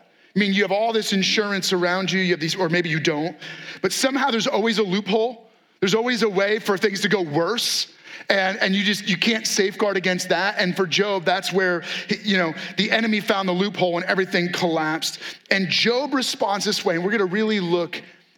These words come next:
at the, the message and the meaning in this, in these verses, verse twenty and twenty-one.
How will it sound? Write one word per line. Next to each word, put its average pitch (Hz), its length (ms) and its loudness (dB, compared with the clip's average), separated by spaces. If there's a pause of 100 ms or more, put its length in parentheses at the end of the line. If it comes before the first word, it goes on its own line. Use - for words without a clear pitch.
at 185 220 -2
the, 180 80 2
the 180 260 -2
message 185 800 0
and 180 160 2
the 170 60 2
meaning 165 600 0
in 147 160 -2
this, 156 340 -2 (260)
in 156 120 0
these 151 200 -2
verses, - 560 -4 (220)
verse 160 160 0
twenty 185 340 0
and 175 120 -2
twenty-one. 139 540 -2